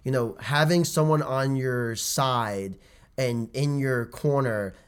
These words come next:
that can take such, um, you know, stress off of your plate is incredible. Like, you know, I, like I mentioned before, I do stunt work, and when I'm on set, like, I, for example, I worked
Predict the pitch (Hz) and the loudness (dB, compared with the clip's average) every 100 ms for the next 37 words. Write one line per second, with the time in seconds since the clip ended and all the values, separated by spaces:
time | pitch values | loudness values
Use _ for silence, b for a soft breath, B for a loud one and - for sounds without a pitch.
0 | - 131 127 123 113 147 147 - - 143 | -2 -2 0 -4 -6 -2 0 0 -2 -2
1 | 139 - - b b b _ - 120 110 | -2 -4 -8 b b b _ -2 0 2
2 | 104 98 87 - _ 131 131 113 - - | 0 -4 -8 -14 _ -4 -2 0 -2 -2
3 | 135 143 151 - 131 135 127 120 120 - | 0 0 0 0 0 2 0 -4 -4 -4
4 | 127 156 151 117 104 123 113 92 90 98 | 0 0 0 -6 -6 -6 -6 -6 -6 -4
5 | 107 104 135 127 123 - 127 131 127 120 | -6 -4 -2 0 0 -2 0 0 0 -2
6 | 123 127 131 131 120 - 120 117 110 110 | -2 -2 -2 -2 -4 -4 -2 0 0 -2
7 | 104 120 - 127 - 113 98 - - 117 | -4 -4 -2 -2 -2 -4 -6 -8 -10 -6
8 | 117 113 110 110 B B B - 123 127 | -4 -4 -6 -8 B B B -4 -2 -2
9 | - 120 135 143 135 120 - 156 147 127 | -2 0 2 2 0 -2 -2 2 2 2
10 | - 117 101 117 101 120 117 139 135 131 | -2 -6 -4 -4 -4 -6 -4 -2 -2 -2
11 | 120 110 113 117 127 123 | -2 -2 -4 -2 -2 -4